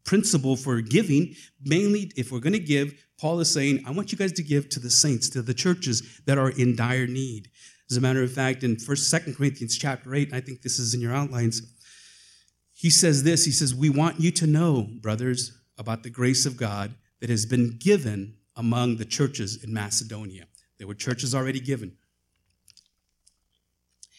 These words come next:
They were giving on a regular basis. "For in a serv-, severe test of affliction, their abundance of joy and their extreme poverty have overflowed in a wealth of generosity on their own part." Get this, folks.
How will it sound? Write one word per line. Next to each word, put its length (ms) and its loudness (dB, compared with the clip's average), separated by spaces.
They 80 2
were 100 6
giving 580 2
on 140 2
a 20 2
regular 320 4
basis. 480 2
"For 280 2
in 240 4
a 100 0
serv-, 460 4
severe 480 4
test 360 0
of 120 4
affliction, 840 0
their 140 6
abundance 580 4
of 120 2
joy 440 2
and 100 2
their 120 2
extreme 500 2
poverty 560 0
have 180 2
overflowed 640 4
in 160 0
a 60 0
wealth 360 -2
of 80 -2
generosity 800 -2
on 80 -10
their 140 -6
own 140 -6
part." 280 -16
Get 200 2
this, 200 2
folks. 360 -6